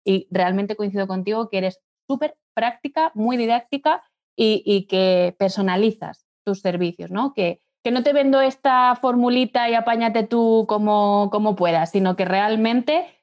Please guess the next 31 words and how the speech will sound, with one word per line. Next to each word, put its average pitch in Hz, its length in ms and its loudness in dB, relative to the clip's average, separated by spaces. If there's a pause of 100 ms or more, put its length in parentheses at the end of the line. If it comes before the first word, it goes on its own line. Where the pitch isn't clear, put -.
sientes 240 300 2
de 226 240 2
verdadera 196 480 2
vocación 233 480 0
de 262 100 2
servicio, 202 440 2
verdaderas 180 420 2
ganas 233 320 0
de 214 140 2
ayudar 185 500 2
y 277 80 0
que 208 140 -2
les 170 180 0
sirva, 226 300 0
¿no? 220 140 0
Porque 185 300 -4 (280)
al 185 160 -2
final 196 340 0
siento 262 400 0
de 247 60 2
alguna 226 260 0
manera 240 420 0 (360)
que 202 80 0
es - 200 -8 (280)
como, 170 520 -2
como 175 240 -2
tu 175 100 -4
misión, 196 480 -2
no, 190 240 0
no 190 140 2
solo 196 640 0